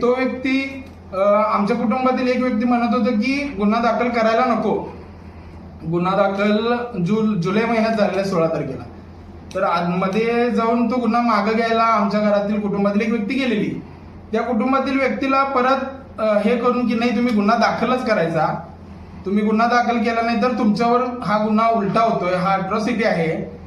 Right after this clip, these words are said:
आणि तुम्हाला परत अडचण येते हे म्हणून परत त्यांनी शुक्रवारी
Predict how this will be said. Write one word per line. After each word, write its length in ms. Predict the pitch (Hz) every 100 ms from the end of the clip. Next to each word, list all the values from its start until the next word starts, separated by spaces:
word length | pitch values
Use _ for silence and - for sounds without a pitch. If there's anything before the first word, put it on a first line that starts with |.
| - -
आणि 200 | 180 196
तुम्हाला 320 | 214 233 240
परत 500 | 254 262 - 233 220
अडचण 380 | 196 190 214 214
येते 240 | 180 170
हे 280 | 180 180 214
म्हणून 440 | 233 226 254 220 - - - -
परत 180 | 220 240
त्यांनी 320 | - 269 254
शुक्रवारी 880 | 262 262 214 226 233 233 247 262 -